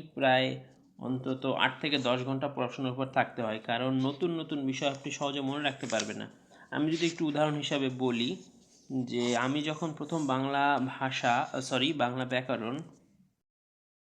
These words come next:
এবং বাংলা সাহিত্য পড়লাম, এই দুইটা মিলে যখন পড়লাম, তখন আমার বাংলা সাহিত্য শেষ করতে সময় লেগেছে সাত থেকে আট মাস। চিন্তা করেন, সাত থেকে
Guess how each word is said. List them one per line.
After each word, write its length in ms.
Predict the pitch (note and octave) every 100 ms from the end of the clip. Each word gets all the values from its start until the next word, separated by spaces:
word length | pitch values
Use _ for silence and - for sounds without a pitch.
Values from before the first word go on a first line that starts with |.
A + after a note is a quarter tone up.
| _ _ -
এবং 280 | C3 C3 B2+ C3 A#2+ C3 B2+
বাংলা 340 | B2+ B2+ B2+ B2+ C3
সাহিত্য 360 | - E3 E3 - C#3 E3+ - - - -
পড়লাম, 360 | D3 C3+ A2+ B2+ F3 B2+
এই 60 | C3
দুইটা 220 | C3 C#3 C3
মিলে 180 | B2+ B2 B2
যখন 200 | C3 C3+ C3
পড়লাম, 360 | C#3 C3 A2 C3 F3+ - - _ -
তখন 260 | C3+ C3 D3+ C3+ B2
আমার 260 | B2+ B2+ C3 B2+
বাংলা 280 | B2+ C3+ C3+ C3+
সাহিত্য 300 | C#3+ C#3+ - D#3
শেষ 120 | D3+ C3+
করতে 200 | D3 C3+ C#3 C#3+
সময় 240 | C3 C3 C3
লেগেছে 280 | B2+ C3 C#3+ -
সাত 120 | C#3 -
থেকে 160 | D#3 C#3 A#2+
আট 100 | A#2 A2
মাস। 180 | G2+ - - - _ _ _ -
চিন্তা 280 | D#3 C#3+ C#3+
করেন, 200 | B2 C#3 E3+
সাত 160 | - C3+ -
থেকে 180 | D#3+ D#3